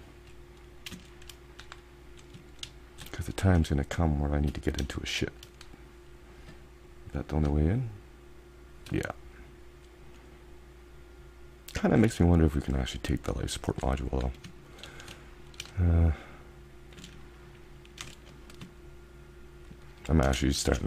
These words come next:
to worry about taking, getting too far from my ship now. Okay, we are more story territory here. I have done a little bit of the missions in the first tutorial mo-,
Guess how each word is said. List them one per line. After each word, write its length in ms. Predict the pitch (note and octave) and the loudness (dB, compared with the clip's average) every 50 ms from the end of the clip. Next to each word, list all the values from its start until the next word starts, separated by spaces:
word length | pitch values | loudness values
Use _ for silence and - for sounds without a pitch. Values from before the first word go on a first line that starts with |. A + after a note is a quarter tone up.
| C2+ | -2
to 100 | B1+ - | 0 2
worry 260 | A#1 B1 C2+ C2+ C2+ C2+ | 2 4 4 4 4 4
about 240 | C2+ C#2 C#2+ C2+ | 6 4 4 4
taking, 300 | - C#2+ C#2 - - - - - - | 4 2 2 2 0 -6 -8 -8 2
getting 220 | - C#2+ D2 C#2+ C#2 | 4 6 6 6 4
too 160 | - D2 C2 | 2 -2 4
far 160 | - C#2+ C2+ | 4 4 4
from 160 | C2+ C2 B1+ | 6 2 0
my 80 | B1+ B1 | -2 -2
ship 300 | - - - - - - | -2 2 2 2 2 2
now. 260 | D2 B1+ C2+ E2 G#2 - - - - - - - - - - - - - - - - - - - - - - - - - - - - - - - - - - - | 0 0 2 2 0 -2 -6 -12 -12 -12 -12 -12 -14 -14 -14 -14 -14 -14 -14 -14 -16 -16 -16 -18 -18 -16 -16 -18 -18 -18 -18 -18 -18 -16 -18 -18 -18 -16 -8 -2
Okay, 400 | D3+ A2 G#2+ G2 - - F2+ D#2+ | 2 4 4 4 6 6 6 8
we 220 | C2+ E2 F2 E2+ E2+ | 8 8 8 10 10
are 160 | E2 E2 D#2+ | 10 8 8
more 320 | D#2 D#2 D#2+ E2 D#2 D2 | 8 8 6 6 6 4
story 580 | C#2+ - - - - - - F2 E2 D#2+ D2+ C#2+ | 2 -2 -4 -4 -6 -2 2 4 6 6 6 4
territory 600 | - - - C#2+ B1+ B1+ - - C2 B1+ C2+ C2+ C2+ | 4 2 2 2 2 2 0 0 0 2 2 2 2
here. 240 | D2 C#2+ C#2+ C#2+ C#2+ - - - - - - - - - - - - - - - - - - - - - - - - - - | 2 2 2 2 0 -2 -6 -10 -12 -12 -12 -18 -20 -20 -20 -18 -18 -18 -18 -18 -20 -20 -20 -20 -18 -18 -20 -20 -14 -6 -2
I 40 | C#2+ | 0
have 320 | C#2+ C#2 C#2+ D2 C#2+ C#2+ | 2 2 2 2 2 2
done 180 | - D2 C#2+ - - | 2 2 2 2 4
a 60 | D2+ | 2
little 340 | E2 F2+ F#2+ A2 A2 G#2 F#2 | 2 4 4 4 4 4 4
bit 100 | F2+ F2+ | 4 4
of 80 | E2 | 4
the 60 | D#2 D2+ | 6 4
missions 400 | D#2 D2+ - - D#2+ D#2 - - | 4 4 4 2 2 2 2 0
in 80 | D2 C#2+ | 0 2
the 200 | C#2+ C#2 C#2 C2+ C2+ C2 | 2 2 0 -2 -2 -6
first 320 | C2+ - - A#1 - - - | -8 -2 -2 -2 -2 -2 -10
tutorial 500 | - - - - D2+ C#2+ C#2 C#2 C2+ C2+ | -10 -10 -2 2 4 4 4 4 4 2
mo-, 100 | C#2 | 0